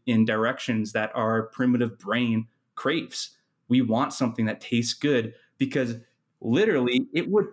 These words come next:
it actually makes the most sense to eat the foods that are cheapest but have the most calories,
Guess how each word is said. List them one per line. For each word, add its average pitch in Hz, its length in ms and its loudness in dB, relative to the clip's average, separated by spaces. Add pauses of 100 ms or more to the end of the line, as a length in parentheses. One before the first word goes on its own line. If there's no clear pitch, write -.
it 139 120 -2
actually 190 340 0
makes 185 260 0
the 247 80 -2
most 131 300 0
sense 113 360 -6 (160)
to 139 240 -4
eat 127 260 -2
the 120 80 0
foods 123 280 2
that 113 140 0
are 110 100 0
cheapest 113 580 -2
but 117 120 -4
have 113 220 -6
the 110 60 -2
most 107 240 -4
calories, 104 640 -8